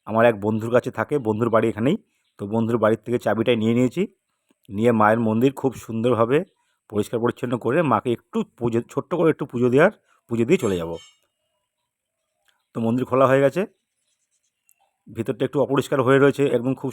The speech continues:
সুন্দরভাবে পরিষ্কার করে নিয়েছি। খুব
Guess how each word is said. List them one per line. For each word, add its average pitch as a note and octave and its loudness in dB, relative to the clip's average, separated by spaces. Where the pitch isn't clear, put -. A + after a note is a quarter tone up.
সুন্দরভাবে B2+ -2
পরিষ্কার A#2+ -2
করে C3+ 2
নিয়েছি। C3+ -2
খুব C#3+ -2